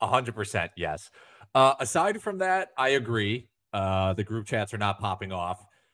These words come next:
I would, so how much of this do you think is that a significant chunk of the top ten, I would say,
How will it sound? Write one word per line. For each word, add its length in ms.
I 120
would, 320
so 240
how 140
much 180
of 80
this 140
do 100
you 100
think 320
is 440
that 400
a 220
significant 840
chunk 520
of 300
the 240
top 500
ten, 600
I 80
would 180
say, 400